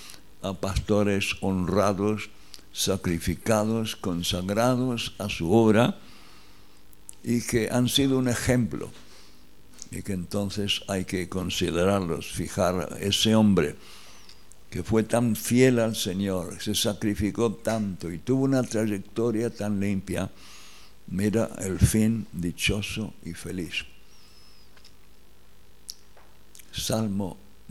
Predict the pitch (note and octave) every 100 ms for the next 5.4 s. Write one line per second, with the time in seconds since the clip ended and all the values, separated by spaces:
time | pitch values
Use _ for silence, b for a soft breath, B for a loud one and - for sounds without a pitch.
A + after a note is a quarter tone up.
0 | - - A2 G2 G2+ F#2 G2+ F#2+ - D2+
1 | - G#2+ - E2 - - B B - -
2 | G#2 A2+ A2 A2 - - F#2+ F#2 F2 F#2+
3 | F2+ E2 - B2+ C3+ - B2+ B2 D3+ B
4 | B B B B - - F2+ D#2+ - G#2+
5 | F2 F#2+ G2+ F#2+